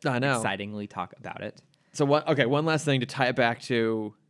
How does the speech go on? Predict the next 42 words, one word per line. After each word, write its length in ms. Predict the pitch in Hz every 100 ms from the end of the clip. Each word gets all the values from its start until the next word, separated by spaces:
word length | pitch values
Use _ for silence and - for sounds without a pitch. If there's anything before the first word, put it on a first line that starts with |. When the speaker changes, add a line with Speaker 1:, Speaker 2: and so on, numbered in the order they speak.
| _ _
Speaker 1:
to 80 | -
D 180 | 127 143
C. 380 | - 117 101 -
And 60 | -
Speaker 2:
Back 120 | 104
to 80 | 117
Spielberg. 440 | - 104 90 92 - _ _ 139
Speaker 1:
Back 160 | 147
to 80 | 165
Spielberg, 440 | 135 185 147 113
of 80 | 117
course. 340 | - 117 107 - - - - _ _
Uh, 580 | 143 139 127 123 120 120 -
tie 180 | - 139
back 180 | 135 135
to 80 | 135
D 180 | 139
C. 260 | 135 135 131
So 420 | - 127 120 120
they're 380 | 113 127 123 120
doing 300 | 113 139 127
a 60 | 120
new 760 | 120 135 143 143 143 143 147 - _ _ -
run 320 | 113 123 120
of 100 | 107
Justice 460 | - 135 135 135 110
League 180 | 113
comics. 640 | 95 104 98 110 - - - _ -
Speaker 2:
Okay. 220 | 151 104
Speaker 1:
And 160 | 123 123
the 60 |
new 240 | 123 123 123
lineup 480 | 156 185 123 120 -
is 100 | 120
essentially 400 | 120 - 135 131 120
the 80 |
lineup 440 | 113 120 117 107 - -
from 600 | - 127 123 113 110 113 _ _ _ _
the 340 | 107 101 110 107
Justice 300 | 104 - 101
League 180 | 101
show. 300 | - 143 101